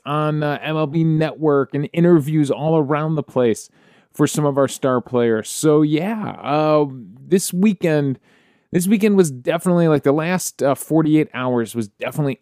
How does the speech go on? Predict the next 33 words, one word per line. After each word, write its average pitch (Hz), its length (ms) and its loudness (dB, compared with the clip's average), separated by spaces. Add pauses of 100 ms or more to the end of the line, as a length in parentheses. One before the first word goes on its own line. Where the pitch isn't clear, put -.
all 131 220 2
about 120 280 0
the 113 60 -8
Cleveland 110 440 -2
Guardians 107 460 -2
in 107 280 -8
baseball. 104 420 -2
While 123 240 2
everybody's 190 460 2
waiting 156 500 2
for 165 200 -4
Aaron 156 280 0
Judge 127 460 0 (440)
to 123 100 -4
hit 143 240 0
that 135 220 -2
next 143 280 -6
home 127 280 2
run, 107 320 0 (340)
uh, 123 180 0
the 120 120 2
Guardians 143 580 0
were 131 100 0
definitely 123 600 -4
the 117 100 0
talk 113 320 -4
of 104 60 -4
the 107 80 -4
town, 101 420 -8
and 101 140 -6
it 113 60 0
was 117 140 -2
fun 156 680 -4